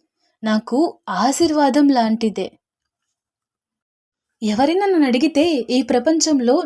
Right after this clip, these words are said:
నిజమైన దేవుడు ఎవరు?" అంటే నా సమాధానం ఒక్కటే, "అది మా అమ్మ మాత్రమే" అని చెప్తాను. ఈ కథ కనుక మీ గుండెను తాకితే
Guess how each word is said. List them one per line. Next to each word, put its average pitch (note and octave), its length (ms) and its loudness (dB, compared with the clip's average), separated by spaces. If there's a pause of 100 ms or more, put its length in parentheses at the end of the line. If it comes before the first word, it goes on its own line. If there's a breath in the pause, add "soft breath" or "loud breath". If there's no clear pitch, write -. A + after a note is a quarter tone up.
నిజమైన D#4+ 600 2
దేవుడు A#3+ 600 0 (800)
ఎవరు?" C4+ 440 2
అంటే B3+ 560 -2 (600)
నా G#3+ 160 0
సమాధానం B3+ 680 0
ఒక్కటే, A#3 420 -6 (520)
"అది A#3+ 560 0
మా G3+ 300 -2
అమ్మ G#3+ 340 2
మాత్రమే" A#3 800 -2 (240)
అని A#3 320 -2 (100)
చెప్తాను. F#3 460 -12 (840)
ఈ D4 120 0
కథ D4 260 0
కనుక C4 360 -2 (420)
మీ A3+ 180 -2
గుండెను G#3+ 460 0
తాకితే A3+ 640 -4